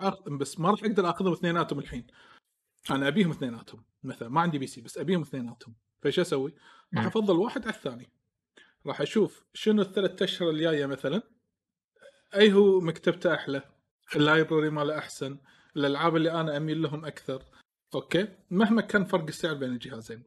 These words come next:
Speaker 1: في ناس ما تفرق وياهم المادة، ولكن يفرق شنو اللي هو راح يرتاح له أكثر. لكن اللي يفرق وياه المادة ويفرق وياه هالشيء، لا،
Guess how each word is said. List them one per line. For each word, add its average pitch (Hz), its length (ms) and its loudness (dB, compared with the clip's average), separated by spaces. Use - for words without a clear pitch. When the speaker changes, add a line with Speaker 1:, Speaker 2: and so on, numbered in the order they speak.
Speaker 1:
في 143 80 -4
ناس 160 180 -4
ما 165 80 0
تفرق 165 300 -4
وياهم 147 240 0
المادة، 147 400 -2
ولكن 160 380 -4
يفرق 175 320 -8
شنو 180 200 -4
اللي 170 280 -2
هو 185 140 -4
راح 156 180 -4
يرتاح 147 320 -6
له 123 100 -12
أكثر. - 280 -20
لكن 202 340 4
اللي 165 120 4
يفرق 190 280 2
وياه 185 180 4
المادة 160 400 -2
ويفرق 170 360 -2
وياه 180 140 2
هالشيء، 202 340 -2
لا، 202 280 -4